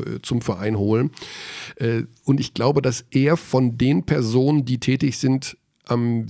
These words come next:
wenigsten für die Identifikation verantwortlich ist. Es ist natürlich gut, wenn du einen hast, der auch präsent ist und der auch die gleiche Handschrift irgendwo hat, wie jetzt der Headcoach oder wie die Aushängeschilder im Verein, im Team. Aber ich glaube nicht,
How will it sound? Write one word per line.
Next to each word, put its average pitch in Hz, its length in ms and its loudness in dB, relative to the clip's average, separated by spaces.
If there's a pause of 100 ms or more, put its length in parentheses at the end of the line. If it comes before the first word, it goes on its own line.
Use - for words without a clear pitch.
wenigsten 139 540 2
für - 180 0
die 117 280 -2
Identifikation 120 1000 0
verantwortlich 98 840 -6
ist. 95 140 -6
Es 131 100 -2
ist 123 80 2
natürlich 113 380 0 (100)
gut, 170 340 4
wenn 127 160 4
du 127 80 2
einen 107 300 0
hast, 135 260 0
der 107 220 -2
auch 104 340 4
präsent 135 500 2
ist 151 200 -2
und 117 160 0
der 107 180 -4
auch 127 240 2 (540)
die 113 80 -2
gleiche 104 480 0
Handschrift - 520 0
irgendwo 135 520 4
hat, 135 180 0 (160)
wie 135 180 2
jetzt 127 280 0
der 110 80 0
Headcoach 123 520 0
oder 104 300 -4
wie 120 260 -2
die 110 540 -4 (500)
Aushängeschilder 120 760 2
im 127 160 4
Verein, 113 380 0
im 117 120 0
Team. 156 380 2 (800)
Aber 123 160 2
ich 123 80 2
glaube 123 240 4
nicht, 131 240 2